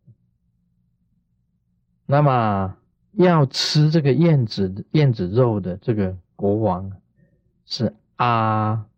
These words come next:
阇世王，阿阇世王。那么这个猎人呢，就是提婆达多。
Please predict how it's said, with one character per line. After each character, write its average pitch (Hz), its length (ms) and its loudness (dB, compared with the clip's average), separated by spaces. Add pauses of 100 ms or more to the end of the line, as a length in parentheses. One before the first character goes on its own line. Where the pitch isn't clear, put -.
阇 107 760 -2
世 110 420 -4
王， 95 360 -8 (480)
阿 107 120 -4
阇 104 240 -4
世 107 260 -10
王。 104 240 -14 (1400)
那 170 160 4
么 180 120 4
这 175 160 2
个 160 120 4
猎 160 320 4
人 117 300 0
呢， 127 180 -2 (580)
就 - 180 0
是 113 140 0
提 101 500 -2
婆 101 300 0
达 90 280 -6
多。 104 260 -10